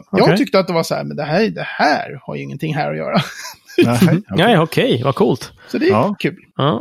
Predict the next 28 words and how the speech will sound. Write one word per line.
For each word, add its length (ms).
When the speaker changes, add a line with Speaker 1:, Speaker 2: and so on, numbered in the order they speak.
Speaker 1:
Och 80
Speaker 2:
Sen 120
Speaker 1:
det 40
Speaker 2:
var 120
det 100
Speaker 1:
rökiga 240
fältet 240
då? 240
Ja. 500
Speaker 2:
Rökiga. 680
Och 140
nu, 240
eh, 640
avslöjar 360
jag 120
mig 180
för 120
att 120
jag 260
kan 240
aldrig 320
komma 240
ihåg 260
ifall 220
man 180
uttalar 420
det 60
här. 240